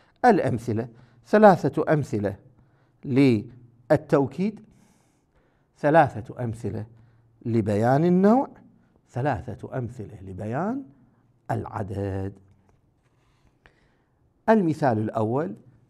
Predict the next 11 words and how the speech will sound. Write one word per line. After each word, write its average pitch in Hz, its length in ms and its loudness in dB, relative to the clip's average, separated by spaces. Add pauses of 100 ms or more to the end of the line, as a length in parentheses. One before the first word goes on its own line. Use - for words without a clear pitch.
(100)
لعب 120 840 2 (280)
حسن 143 840 -2 (580)
لعبا، 156 720 0 (1120)
توكيد. 113 440 -12 (1900)
خطف 175 540 2
الثعلب 101 1000 -2
الدجاجة 113 1000 -2
خطفا، 175 920 0 (1000)
خطفها 127 640 -8
خطفا، 277 420 -6 (100)
توكيد. 220 400 -6